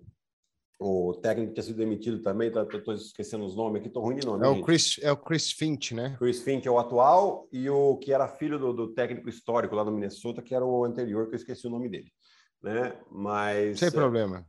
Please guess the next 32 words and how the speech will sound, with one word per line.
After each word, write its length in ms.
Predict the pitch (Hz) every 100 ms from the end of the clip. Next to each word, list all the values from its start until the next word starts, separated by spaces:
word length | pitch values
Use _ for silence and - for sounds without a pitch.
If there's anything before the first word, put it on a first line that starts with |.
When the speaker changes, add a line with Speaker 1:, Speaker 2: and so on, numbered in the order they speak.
| -
Speaker 2:
Ninguém 280 | 120 135
Speaker 1:
se- 40 | 160
Speaker 2:
vai 100 | 151
sen-, 220 | - 131 123
não 220 | 135 135
tem 160 | 156
ninguém 220 | 156 151 175
sentindo 340 | 160 156 143
muita 180 | 139 196
Speaker 1:
É, 140 | 190
Speaker 2:
falta 280 | 175 127 117
dele, 200 | 127 -
Speaker 1:
n-, 20 | 160
Speaker 2:
provavelmente. 340 | - 147 185
Speaker 1:
nem 80 | 226
o 40 |
torcedor 340 | 220 156 185 175
do 60 |
Minnesota. 500 | 165 160 - 117 -
O 20 |
torcedor 300 | - 131 165
do 60 | 170
Minnesota 440 | 175 170 180 208
tá 160 | 208 190
feliz 400 | 190 214 190 190
que 80 | 170
eu 20 |
esqueci 300 | 165 156 147
o 20 |
nome 180 | 139 131
dele, 260 | 113 85 92
né? 120 | 139